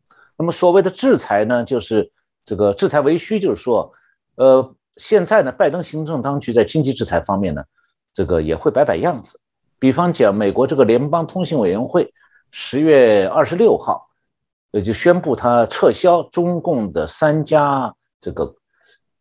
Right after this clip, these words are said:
电信服务公司，一家叫中国电信美洲公司，一家叫中国联通美洲公司，以及太平洋网络有限公司。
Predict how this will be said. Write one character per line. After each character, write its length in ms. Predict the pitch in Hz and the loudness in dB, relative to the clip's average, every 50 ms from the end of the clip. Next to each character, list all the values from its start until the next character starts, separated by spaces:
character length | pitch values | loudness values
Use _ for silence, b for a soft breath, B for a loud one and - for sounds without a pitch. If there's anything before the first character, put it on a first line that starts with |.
| _ _ | _ _
电 220 | - 175 165 131 123 | 2 2 2 2 2
信 240 | - 202 185 120 | -2 -2 -2 -2
服 200 | 95 - - 156 | -2 -4 -2 -2
务 60 | 143 98 | -2 0
公 220 | - 127 131 120 | 0 -4 -4 -4
司， 240 | - - 127 143 143 | -4 -4 -4 -2 -2
一 40 | 120 | 0
家 140 | - - 123 | 0 2 2
叫 120 | 117 95 | 2 0
中 180 | - - 147 147 | -2 -2 -4 0
国 140 | - - 127 | 2 2 2
电 220 | 143 131 107 98 | 2 0 -4 -4
信 200 | - - 110 95 | -4 -6 -6 -4
美 160 | 85 71 - | -4 -6 -6
洲 160 | - 147 151 | 0 2 0
公 220 | 127 110 107 101 101 | 2 2 -4 -6 -6
司， 220 | - - 104 104 | -6 -6 -4 -4
一 20 | 117 | -2
家 160 | - 131 117 | 0 0 0
叫 140 | 107 98 - | 0 0 -2
中 180 | - 139 139 | -2 -6 -2
国 140 | - 120 104 | 0 0 2
联 200 | 95 98 113 131 | 2 0 -2 -4
通 240 | - - 180 165 151 | -6 -6 -4 -2 0
美 120 | 123 87 | 0 -2
洲 120 | - 95 85 | -2 -4 -6
公 160 | 87 92 92 | -6 -8 -10
司， 260 | - - 90 82 - B B B B B B B | -10 -8 -8 -8 -8 B B B B B B B
以 120 | 104 101 | -2 -2
及 360 | 85 - 98 107 - - _ _ | 0 0 -2 -2 -2 -2 _ _
太 220 | - - 143 113 | -2 0 0 0
平 160 | 92 113 123 | 0 -2 -4
洋 200 | 117 101 95 113 | -2 -2 -2 -2
网 180 | 107 90 71 78 | -2 -2 -4 0
络 140 | 101 127 120 | 0 0 0
有 140 | 95 - - | 0 -2 -6
限 220 | - - 117 90 | -6 -6 -6 -6
公 160 | - - - | -6 -14 -20
司。 240 | - - - - | -20 -20 -20 -20